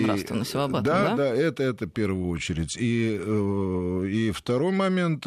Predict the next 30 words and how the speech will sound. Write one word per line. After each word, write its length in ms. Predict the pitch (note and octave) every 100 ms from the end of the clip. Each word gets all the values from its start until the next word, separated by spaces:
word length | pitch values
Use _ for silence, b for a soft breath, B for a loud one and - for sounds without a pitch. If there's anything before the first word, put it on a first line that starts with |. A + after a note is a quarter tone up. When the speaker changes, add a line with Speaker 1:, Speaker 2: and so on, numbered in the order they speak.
| B2+
Speaker 1:
соответственно, 880 | - B2+ G#2 C3 D#3 - D3 C#3 B2
у, 360 | A2 G#2 G2 A2
у 60 |
тебя 260 | F2+ G2 A#2
есть 180 | G#2 -
право 300 | A#2 A#2 G#2
за 200 | F2+ G2
деньги 360 | G2+ D#3 B2 G#2+
иметь 240 | G#2+ G#2
все, 260 | - - B2+
что 220 | - G#2
ты 140 | -
хочешь, 500 | - - C2+ - - -
и 80 | A2+
делать 420 | A2 B2+ A2+ -
то, 140 | B2+
что 200 | - G2
ты 140 | C#2+ D#2
хочешь. 480 | - - - - -
Speaker 2:
И 60 |
это 160 | F3 F3+
будет 120 | A2+
Speaker 1:
Твое 200 | B2+ B2
Speaker 2:
оправдано. 220 | C3 F3+ G2+
Speaker 1:
удобство. 400 | - A#2+ D#2 D2+
Это 380 | G2 C3+ C#3 C#3
оправдано. 600 | - G#2+ D2 C#2 C2 D#2
Это 340 | F#2 G2+ A2
как 240 | F#2 G2+ F2+
бы 200 | F2+